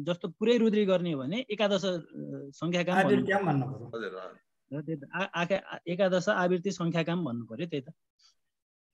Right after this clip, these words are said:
Speaker 1: एक सङ्ख्याकाम, अ, एक सङ्ख्याकाम वृत्त्या अविच्छिन्न जलधारायाम अथवा दुग्धधारायाम। हामीले अब दु-, जलमा दुध मिसाएर गर्ने भएर दुग्ध मिश्रित जलधारायाम भन्नु पर्यो।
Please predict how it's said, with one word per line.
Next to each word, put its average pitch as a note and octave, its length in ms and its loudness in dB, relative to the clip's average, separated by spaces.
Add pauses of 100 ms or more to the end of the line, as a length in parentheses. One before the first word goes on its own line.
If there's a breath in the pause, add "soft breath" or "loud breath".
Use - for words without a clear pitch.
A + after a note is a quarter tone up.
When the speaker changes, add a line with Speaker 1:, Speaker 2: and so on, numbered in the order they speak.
(160)
Speaker 1:
एक F#3 260 2
सङ्ख्याकाम, F#3+ 720 2 (880)
अ, C#3+ 340 -2 (100)
एक D#3 200 -4
सङ्ख्याकाम D#3+ 1000 0
वृत्त्या F#3 760 4 (680)
अविच्छिन्न G3 840 4
जलधारायाम F#3+ 600 6
अथवा G#3 220 4
दुग्धधारायाम। F3 560 2
हामीले D3+ 260 -2
अब G3+ 220 4
दु-, D3+ 1000 -6
जलमा F#3 300 2
दुध F3 180 0
मिसाएर F#3 340 2
गर्ने F3+ 300 0
भएर F3+ 200 0
दुग्ध G3 260 0
मिश्रित G#3 340 0
जलधारायाम D#3+ 600 0
भन्नु B2+ 180 0
पर्यो। A#2+ 240 -6